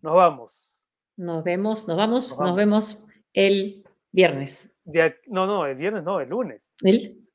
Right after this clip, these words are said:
Speaker 2: El lunes,
Speaker 1: El
Speaker 2: el
Speaker 1: lunes.
Speaker 2: lunes, ya con todo
Speaker 1: Ahora,
Speaker 2: lo que ha pasado
Speaker 1: sí.
Speaker 2: de ayer a hoy. <laughs>
Speaker 1: Lo que
Speaker 2: Ya,
Speaker 1: pueda pasar
Speaker 2: sí.
Speaker 1: de aquí al lunes, a ver si tenemos ministro de Economía, a ver si tenemos
Speaker 2: Economía,
Speaker 1: ministro de
Speaker 2: a ver si
Speaker 1: Justicia.
Speaker 2: responde Pedro Franque a este, a este tuit. Bueno, estaremos alertas.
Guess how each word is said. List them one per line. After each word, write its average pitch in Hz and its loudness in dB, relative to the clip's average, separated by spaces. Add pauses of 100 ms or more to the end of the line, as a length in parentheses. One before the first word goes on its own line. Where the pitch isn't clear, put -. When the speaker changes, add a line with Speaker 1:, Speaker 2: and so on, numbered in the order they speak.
(220)
Speaker 2:
El 226 8
lunes, - 4
Speaker 1:
El 185 8
Speaker 2:
el - 4
Speaker 1:
lunes. 220 8
Speaker 2:
lunes, - 2
ya 214 4
con 214 6
todo 247 8
Speaker 1:
Ahora, 269 10
Speaker 2:
lo 269 4
que 277 6
ha 269 0
pasado 262 6
Speaker 1:
sí. 311 -2
Speaker 2:
de 254 8
ayer 254 10
a 294 8
hoy. 311 2
<laughs> - -
Speaker 1:
Lo 175 4
que 180 -2
Speaker 2:
Ya, 202 -4
Speaker 1:
pueda 277 8
pasar 220 2
Speaker 2:
sí. 254 2
Speaker 1:
de 226 8
aquí 196 -2
al 247 4
lunes, 262 -2
a 160 0
ver 196 0
si 226 -6
tenemos 196 0
ministro 185 -4
de 143 0
Economía, 151 -2
a 196 6
ver 175 2
si 180 -6
tenemos 180 -4
Speaker 2:
Economía, 190 -4
Speaker 1:
ministro 254 4
de 220 6
Speaker 2:
a - 8
ver 262 6
si 349 2
Speaker 1:
Justicia. 254 6
Speaker 2:
responde 311 8
Pedro 262 8
Franque 277 2
a 214 6
este, 226 2
a 190 0
este 208 -4
tuit. 208 -2
Bueno, 147 -4
estaremos 180 -6
alertas. - -8